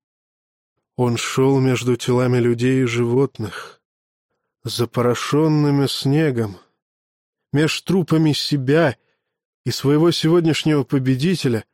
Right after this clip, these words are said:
оставляя за собой узкую цепочку следов. Одинокий тёмный ворон на поле брани,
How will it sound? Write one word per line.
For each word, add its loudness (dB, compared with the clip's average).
оставляя 0
за 2
собой 2
узкую -2
цепочку 0
следов. -2
Одинокий -2
тёмный 0
ворон 0
на 0
поле -2
брани, 0